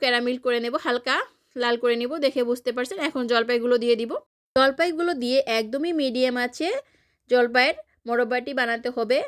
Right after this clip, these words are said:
যদি চুলার আঁচটা বাড়িয়ে দেন, সেক্ষেত্রে চিনির শিরাটা পুড়ে যেতে পারে, তিতা লাগতে পারে। এ পর্যায়ে আমি এক কাপের একটু কম সিরকা দিয়ে দিয়েছি, আর সিরকার পানিটা দিয়েই জলপাটা সিদ্ধ করতে হবে। এ পর্যায়ে এক চামচের মতো লাল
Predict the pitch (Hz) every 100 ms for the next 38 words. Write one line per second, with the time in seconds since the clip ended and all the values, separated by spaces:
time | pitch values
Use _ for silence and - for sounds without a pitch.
0 | - _ - 240 233 254 247 233 233 233
1 | 277 247 214 220 220 247 427 359 285 302
2 | 302 381 554 _ _ - 269 262 - 247
3 | 226 233 247 415 _ _ _ 254 254 247
4 | 247 240 240 381 381 269 247 247 - 220
5 | 220 285 330 330 320 302 285 240 269 247
6 | 262 339 349 320 302 - - 247 269 370
7 | 262 226 247 240 233 233 233 311 269 269
8 | - 285 311 311 262 254 254 254 277 277
9 | 254 254 262 - 214 226 240 233 247 247
10 | 269 269 262 247 233 339 494 - - -
11 | - 240 254 - 277 262 277 254 240 269
12 | 240